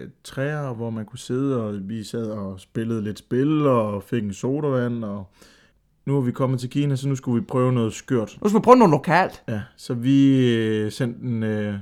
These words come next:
Speaker 2: En delegation, en snackdelegation
Speaker 1: Ja.
Speaker 2: afsted. Det har vi altså excelleret i på hele turen.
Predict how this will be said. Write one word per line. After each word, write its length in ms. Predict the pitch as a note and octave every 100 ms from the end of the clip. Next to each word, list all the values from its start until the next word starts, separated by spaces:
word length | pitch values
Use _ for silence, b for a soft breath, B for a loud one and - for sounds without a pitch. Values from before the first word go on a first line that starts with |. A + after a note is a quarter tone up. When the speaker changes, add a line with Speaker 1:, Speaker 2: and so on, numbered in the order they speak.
| - _ _ _ -
Speaker 2:
En 200 | - C3
delegation, 540 | D3 C3+ C3+ C3+ F3+
en 80 | C#3+
snackdelegation 760 | C3 A3 F#3 F#3+ D3+ C3+ C#3 B2+
Speaker 1:
Ja. 40 |
Speaker 2:
afsted. 260 | B2 - C#3
Det 100 | D#3
har 60 |
vi 100 | C3+
altså 200 | C#3 B2+
excelleret 420 | C#3+ C3 D3 D#3+ C#3
i 60 |
på 240 | C3+ C#3+ C3+
hele 160 | C#3+
turen. 240 | C#3 D3